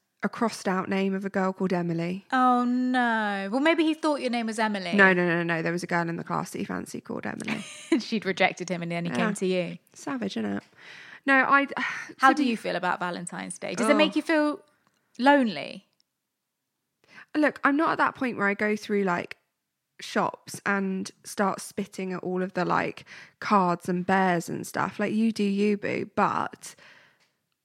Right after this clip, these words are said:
Speaker 1: I, I just, and maybe it's, like, a <laughs> reminder that I'm on my own. I d-, I don't know. I don't know. I don't really feel either which way about it.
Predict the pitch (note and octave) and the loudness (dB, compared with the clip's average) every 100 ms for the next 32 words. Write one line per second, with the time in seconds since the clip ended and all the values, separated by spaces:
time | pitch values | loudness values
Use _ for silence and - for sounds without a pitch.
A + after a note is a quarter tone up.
0 | _ _ _ - A3 - G#3+ G#3 G#3+ - | _ _ _ -2 -2 0 -2 0 -2 -2
1 | G#3+ G#3 A3 A3+ A#3 A3 A3 - G3 F#3+ | 0 4 4 4 2 0 -2 0 2 2
2 | F#3 _ - - G3+ - - - G3+ G3 | 0 _ -10 -4 -2 -2 -8 -6 0 2
3 | F#3+ F#3 G#3+ G#3+ A3 B3 E4+ C4+ G3+ - | 4 2 0 -2 0 0 2 2 2 0
4 | - G#3 G3+ G3+ G3+ G3+ G3+ G#3 D#4 F#4+ | -4 -2 0 2 2 2 4 4 2 2
5 | C4 - F#4+ - D#4 F#4 G4 A#4 A#4 C5 | 2 0 0 0 0 0 -2 -4 -6 -4
6 | B4+ A3 E3 E3 - - - - - G#4+ | -2 0 0 -4 -8 -18 -20 -16 -2 4
7 | A#4 F#3+ E3+ F3 - F3 F3+ F3+ - _ | 6 6 2 0 0 2 2 -2 -8 _
8 | _ - G#3+ G#3+ A3 - D#4 D4 F#3 D#3+ | _ 0 2 2 -2 0 2 2 2 2
9 | E3 | 0